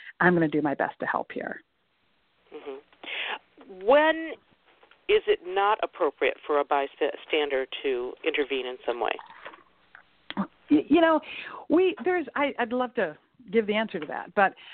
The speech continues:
Speaker 1: what we, like, when we do a
Speaker 2: <laughs>
Speaker 1: bystander
Speaker 2: In five words or less,
Speaker 1: what it
Speaker 2: please. <laughs>
Speaker 1: Exactly. What we really do is we really, it's about facilitating a process and helping people find their own answers. So once we go, "Okay, let's take a look at your barriers."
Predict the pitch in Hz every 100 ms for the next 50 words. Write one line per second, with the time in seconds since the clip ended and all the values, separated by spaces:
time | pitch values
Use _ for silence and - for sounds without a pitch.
0 | - - 240 294 262 285 226 226 202 226
1 | 175 220 302 277 214 196 185 - 349 381
2 | 349 349 311 311 311 294 - 294 294 143
3 | - _ - - 185 - - 254 - 247
4 | 320 277 311 311 254 175 _ _ _ -
5 | 381 349 466 466 370 226 196 185 180 185
6 | 175 160 151 - _ - - - _ _
7 | 302 311 403 466 415 - _ - 277 302
8 | 339 - 247 - 254 277 262 226 208 175
9 | - 147 160 226 - 320 _ - - -
10 | 196 214 214 220 196 196 190 - 165 160
11 | 151 143 139 - - - - 233 208 190
12 | - - 240 277 339 - 320 190 165 165
13 | - 208 185 156 226 - 262 262 190 202
14 | - 185 135 123 - 285